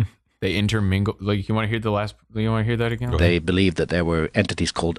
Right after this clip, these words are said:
Speaker 3: archons, who are evil angels who disguise themselves as human beings and mingle with us to drive us into all manner of
Speaker 2: The Christians.
Speaker 3: crimes and, and beha-, behavior that is hostile to them.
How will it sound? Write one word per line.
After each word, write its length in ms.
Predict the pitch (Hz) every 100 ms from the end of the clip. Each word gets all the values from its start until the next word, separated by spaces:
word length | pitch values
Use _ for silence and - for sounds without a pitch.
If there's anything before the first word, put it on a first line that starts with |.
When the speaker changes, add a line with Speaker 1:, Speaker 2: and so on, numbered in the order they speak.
| -
Speaker 3:
archons, 840 | 101 104 - - 71 67 64 -
who 180 | - 85
are 260 | 80 76 82
evil 420 | 104 104 87 82 69
angels 640 | 92 92 78 73 69 -
who 80 | 87
disguise 540 | 76 - 98 90 87
themselves 420 | 87 78 85 73
as 120 | - -
human 200 | 87 80
beings 340 | 85 82 78
and 160 | 85 92
mingle 280 | 98 90
with 200 | 76 71
us 220 | 80 62 -
to 140 | 80
drive 400 | 71 87 87 82
us 180 | 76 -
into 220 | 82 -
all 180 | 87 87
manner 320 | 82 80 76
of 160 | 73 - 82
Speaker 2:
The 60 | 90
Christians. 360 | - 90 - -
Speaker 3:
crimes 640 | - 87 85 80 69 71 -
and, 300 | 73 76 80
and 160 | 87 80
beha-, 320 | 82 - - -
behavior 460 | - - 101 82 80
that 160 | 73
is 120 | 67 -
hostile 420 | 82 - 80 76
to 120 | -
them. 120 | 76